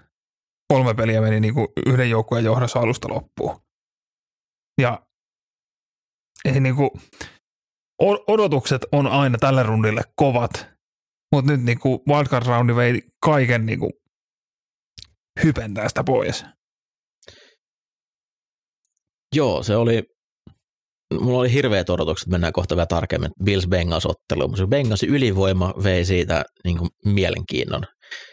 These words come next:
Speaker 2: Ja sitten taas toki Dallas antoi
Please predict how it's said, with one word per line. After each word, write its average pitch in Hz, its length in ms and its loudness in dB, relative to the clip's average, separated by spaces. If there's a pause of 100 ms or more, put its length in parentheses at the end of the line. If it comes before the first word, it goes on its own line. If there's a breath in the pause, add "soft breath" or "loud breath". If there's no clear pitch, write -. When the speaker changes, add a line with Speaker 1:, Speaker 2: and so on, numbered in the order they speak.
(880 loud breath)
Speaker 2:
Ja 80 160 -2 (220)
sitten - 380 -2
taas 92 260 0
toki 107 340 0 (140)
Dallas 98 340 2
antoi 82 340 0